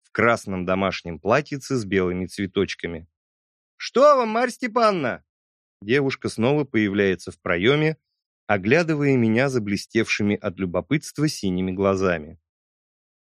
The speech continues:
«Тут к Светке из двести четвертой ухажер пришел», бурчит старуха, поправляя серый платок на голове. Зачем она носит его в помещении, так и осталось для меня загадкой.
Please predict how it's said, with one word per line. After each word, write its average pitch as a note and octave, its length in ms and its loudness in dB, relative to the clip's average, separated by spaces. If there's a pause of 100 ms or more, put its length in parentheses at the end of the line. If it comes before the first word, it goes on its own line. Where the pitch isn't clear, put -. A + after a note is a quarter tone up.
«Тут A3 180 4
к - 60 -14
Светке A3 460 2
из E3 140 2
двести F3 360 2
четвертой G3 520 2
ухажер F#3+ 440 2
пришел», B2 560 -2 (320)
бурчит G#2+ 400 -2
старуха, C#3+ 640 0 (520)
поправляя A#2 600 2
серый A#2+ 380 0
платок A2 420 -4
на F2+ 120 -4
голове. F#2 560 0 (1200)
Зачем G#2+ 480 2
она G2 160 0
носит G2 400 -2
его F#2 220 2
в - 100 -8
помещении, B2 840 0 (320)
так C3 220 0
и E3+ 60 2
осталось A2 500 0
для A2 140 0
меня G2 300 2
загадкой. E2+ 640 -4